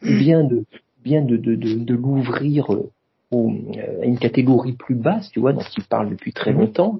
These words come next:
Speaker 1: les, les atomweight. Mais je, attention, parce que là, tu vois, là déjà, on n'a plus de feather chez les filles, les bantams, bah, il y a plus personne, hein, c'est Pennington qui est championne. Les fly, pour l'instant, c'est ce qui marche le mieux, mais les Stro, t'en parlais il y a quelques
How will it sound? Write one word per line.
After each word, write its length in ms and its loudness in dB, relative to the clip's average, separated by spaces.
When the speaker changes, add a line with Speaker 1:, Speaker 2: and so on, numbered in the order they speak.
Speaker 1:
les, 160 -4
les 100 -4
atomweight. 640 -2
Mais 140 2
je, 160 0
attention, 420 2
parce 220 -2
que 100 2
là, 120 4
tu 100 -10
vois, 120 4
là 100 6
déjà, 280 4
on 80 -2
n'a 100 0
plus 220 -8
de 60 -12
feather 440 0
chez 120 -4
les 120 0
filles, 480 -4
les 120 4
bantams, 600 0
bah, 80 -8
il 60 -8
y 40 -8
a 40 -18
plus 160 -20
personne, 400 0
hein, 60 -12
c'est 160 -6
Pennington 480 -6
qui 120 -8
est 20 -6
championne. 460 -2
Les 160 4
fly, 400 2
pour 160 -4
l'instant, 500 -2
c'est 200 -12
ce 100 -16
qui 100 -8
marche 300 -10
le 80 -4
mieux, 280 -2
mais 120 0
les 160 2
Stro, 520 -2
t'en 120 -4
parlais 240 0
il 40 2
y 40 2
a 40 0
quelques 300 -4